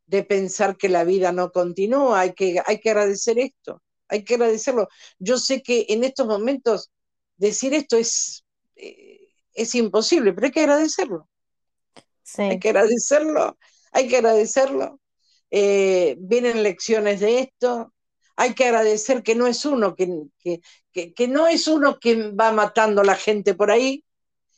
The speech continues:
Speaker 1: hay que agradecer que no, eh, que pudo haber sido al revés. "Mire",
Speaker 2: Ujú.
Speaker 1: le dije, "mire si hubiese sido su esposo el que mataba a su hermano", ¿no? Este, y a-, y ahora estaría usted llorando también la pérdida de su esposo porque estaría preso.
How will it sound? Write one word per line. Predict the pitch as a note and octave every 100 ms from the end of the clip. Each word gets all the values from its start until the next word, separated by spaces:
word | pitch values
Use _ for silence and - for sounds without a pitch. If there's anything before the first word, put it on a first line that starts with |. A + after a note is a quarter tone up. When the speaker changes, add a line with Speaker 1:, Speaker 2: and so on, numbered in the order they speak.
| _
Speaker 1:
hay | - C#4
que | A3+
agradecer | C4 A#3+ A3+ A3+ - B3 A#3
que | A3+ A3+
no, | A#3+ C4 B3 -
eh, | G#3+ A3+ A3+ A#3+ - _
que | A3+
pudo | - C#4 C#4+
haber | C4+ B3+
sido | D4+ C#4+
al | A#3+
revés. | A#3+ D#4 B3+ - - _ _ _ _
"Mire", | A3+ D4 D4 C4+
Speaker 2:
Ujú. | A3+
Speaker 1:
le | G#3
dije, | G#3+ G#3 G#3+
"mire | B3 C4+ C4
si | -
hubiese | A3+ A3+ A3+
sido | A#3 A#3 A3+
su | - G#3+
esposo | G3+ _ A#3+ A#3 A3
el | F3+
que | F#3
mataba | E3+ E3+ F#3 E3+
a |
su | -
hermano", | D#3+ D3+ C#3+ D3 _ _ _ _ _ _ -
¿no? | B3+ D#4 _ _ _ _ _
Este, | F3+ F3+ - - G3 F3+ D3+ D3 _ _ _
y | - F#3
a-, | F#3 F3
y |
ahora | F3+ G#3 A3
estaría | - G3 G3 G3+ F#3+ F3
usted | F3 F3 G#3 G#3
llorando | F#3+ G3+ G#3+ A3+ G3+
también | F3 F#3 G#3
la | G3 F3
pérdida | B3 A#3 F#3+
de | F3
su | F#3+
esposo | - B3 E4+ B3+
porque | E3+
estaría | E3 - D#3+ F3+ F#3
preso. | D4+ E4 - C#3+